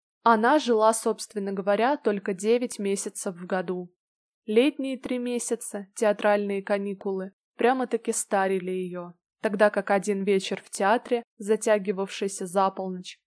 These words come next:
просто молодил. Она не говорила, как другие люди: «Вот, скоро придет весна. Аист прилетел. В газетах уже пишут, что появилась свежая земляника». Она, напротив,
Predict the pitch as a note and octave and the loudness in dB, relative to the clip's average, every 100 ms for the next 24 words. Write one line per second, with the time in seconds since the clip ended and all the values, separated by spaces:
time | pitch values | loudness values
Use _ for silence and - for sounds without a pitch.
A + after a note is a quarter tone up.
0 | _ G3+ G#3 A#3+ - G3+ G3 F#3+ F#3 F3+ | _ 2 2 2 -2 -4 -2 -2 -2 -4
1 | E3+ F3 - _ _ _ _ _ _ _ | -6 -8 -14 _ _ _ _ _ _ _
2 | _ A3+ A#3 C#4 C#4 A#3+ A#3 A3+ C4+ C4+ | _ 0 2 2 2 2 4 4 4 2
3 | F#3+ F#3 F3+ G3+ F#3+ G3 G3 F#3+ F3 F3+ | 2 0 -4 -6 -6 -4 -2 -2 -4 -10
4 | - _ _ G3+ G3 D4 - - - A3+ | -18 _ _ -6 2 4 2 -6 -4 0
5 | G#3+ G#3 G#3 G3 G3 G3 G3 - G3 F#3 | 0 0 -2 -2 -4 -4 -8 -6 -4 -4
6 | F#3 _ _ _ G#3+ A3 A3+ - - - | -6 _ _ _ 4 6 6 0 -6 -2
7 | G3+ F#3+ F#3 - F3+ F3 - _ - F#3+ | 0 0 -4 -8 -10 -10 -16 _ -12 0
8 | G3+ G3 G#3+ G3+ - G#3 F#3+ G3 B3 C#4+ | 0 4 2 0 -6 -4 -4 -4 -4 -4
9 | C#4+ C4+ - - G3 G3+ G#3 G3+ A3 A3 | -4 -8 -12 -12 -8 -2 -2 0 2 2
10 | G#3 - F#3+ G3 G3 G3 F#3+ F#3+ F#3+ F#3+ | 0 -4 -2 -2 -2 -4 -4 -2 -2 -2
11 | F#3 F3 F3 F3+ - _ _ _ _ _ | -4 -6 -8 -12 -12 _ _ _ _ _
12 | G3+ G#3 C#4 C4 G3+ G#3 A#3+ - - _ | -2 2 2 2 2 2 2 2 -6 _